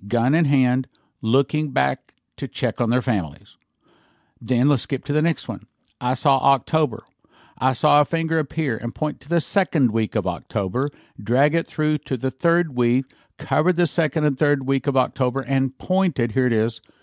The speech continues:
to October thirty-first, that's Halloween,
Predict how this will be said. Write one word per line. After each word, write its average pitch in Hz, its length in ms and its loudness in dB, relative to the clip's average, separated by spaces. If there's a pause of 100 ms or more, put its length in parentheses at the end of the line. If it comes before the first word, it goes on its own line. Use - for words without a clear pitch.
(220)
to 139 200 -2
October 143 560 0
thirty-first, 147 580 -2
that's 123 220 0
Halloween, 110 580 0